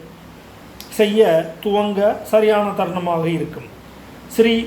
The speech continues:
மகாலட்சுமி தாயார் பெருமாள் சன்னதிக்கு சென்று வருவதும், நரசிம்மர் வழிபாடு செய்வதும், வீட்டின் அருகில் உள்ள கோயில்களுக்கு சென்று அர்ச்சனை, தான தர்மங்கள்,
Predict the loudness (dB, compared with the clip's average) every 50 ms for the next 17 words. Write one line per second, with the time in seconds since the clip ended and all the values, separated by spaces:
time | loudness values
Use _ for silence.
0 | -8 -6 -2 -2 0 4 4 4 4 4 0 -4 -6 -6 -4 -4 -4 -2 -2 -2
1 | 0 0 0 -2 -2 -2 -6 -6 -6 -4 -2 -2 -2 -2 -2 -4 -4 -4 -4 -4
2 | -4 -6 -6 -6 -6 -6 -4 -4 -4 -4 -4 -4 -6 -6 -4 -2 -2 0 2 2
3 | 2 2 0 -2 -4 -4 -8 -10 -16 -20 -20 -20 -20 -20 -20 -20 -12 -4 0 2
4 | 4 4 4 2 0 -2 0 2 2 2 0 -2 -4 -2 -2 0 0 2 2 0
5 | 0 0 -2 -4 -4 -2 -2 0 0 -2 -2 -4 -4 -8 -12 -16 -20 -20 -20 -20
6 | -20 -20 -20 -20 -20 -18 -8 -2 0 0 0 2 0 0 0 2 2 2 2 0
7 | 2 2 4 4 2 2 0 0 0 0 0 0 0 -2 -4 -4 -4 -6 -6 -4
8 | -4 -4 -4 -2 -2 0 0 -2 -4 -4 -4 -4 -4 -4 -2 0 0 0 0 0
9 | -2 -2 -2 0 0 0 0 0 2 0 0 0 -2